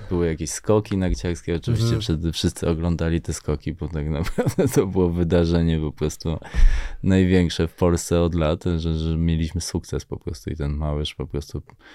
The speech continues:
Speaker 1: przyciągał ludzi przed telewizorem. Pamiętam, że były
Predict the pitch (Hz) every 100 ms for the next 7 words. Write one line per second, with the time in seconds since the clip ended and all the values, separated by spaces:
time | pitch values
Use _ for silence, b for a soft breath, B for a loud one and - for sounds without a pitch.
0 | B _ - 82 80 78 76 76 76 -
1 | 82 78 76 - 80 - - b b -
2 | 82 78 80 80 78 78 82 - - -
3 | 78 80 82 80 82 87 85